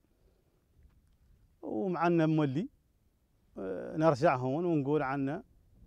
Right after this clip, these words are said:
عنهم هم أهل مكة وإضراب شعبها، نرفع عنهم العدو لا رواية رشيدة. وهذا فتنا قطعنا فيه خطوات من الكلام والنقاش مع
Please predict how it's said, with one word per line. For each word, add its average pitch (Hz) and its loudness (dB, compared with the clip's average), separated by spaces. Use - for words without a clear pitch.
عنهم 147 0
هم 151 0
أهل 143 0
مكة 143 -4
وإضراب 160 2
شعبها، 135 -4
نرفع 151 -2
عنهم 156 0
العدو 147 0
لا 143 0
رواية 175 4
رشيدة. 139 -4
وهذا 156 4
فتنا 160 -2
قطعنا 151 -2
فيه 143 -2
خطوات 147 0
من 151 -2
الكلام 151 -4
والنقاش 151 -4
مع 135 -4